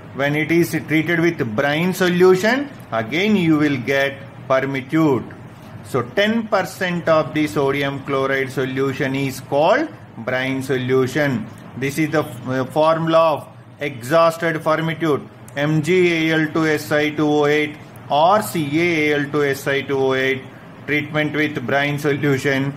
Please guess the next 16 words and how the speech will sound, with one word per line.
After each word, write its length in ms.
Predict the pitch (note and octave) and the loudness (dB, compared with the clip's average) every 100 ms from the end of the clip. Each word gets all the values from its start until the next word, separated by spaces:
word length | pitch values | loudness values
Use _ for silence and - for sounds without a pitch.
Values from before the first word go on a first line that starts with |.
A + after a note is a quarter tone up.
| - - - - - | -10 -16 -16 -14 -6
you 160 | C#3 | 0
are 120 | C#3 | 0
getting 420 | C3 C#3 C#3 D3 C#3+ | 0 -2 -2 -2 -2
N 180 | C3+ | -2
A 240 | C#3+ C#3+ C#3+ | 0 0 0
two 120 | D3+ D3 | 0 2
A 260 | C#3 C#3 | 2 2
L 160 | C#3 C#3 | 0 0
two 100 | C#3+ | -2
S 240 | C3 C3 | -2 -2
I 160 | C#3 C3+ | -2 -2
two 180 | B2+ C#3 | -2 0
O 200 | C3+ C3 | 2 2
eight 280 | C3 C3+ C3 - - - - | 0 -2 -4 -16 -18 -18 -8
and 260 | C3 C3 B2+ | -4 -2 -2
this 280 | C3+ C#3 | -4 -6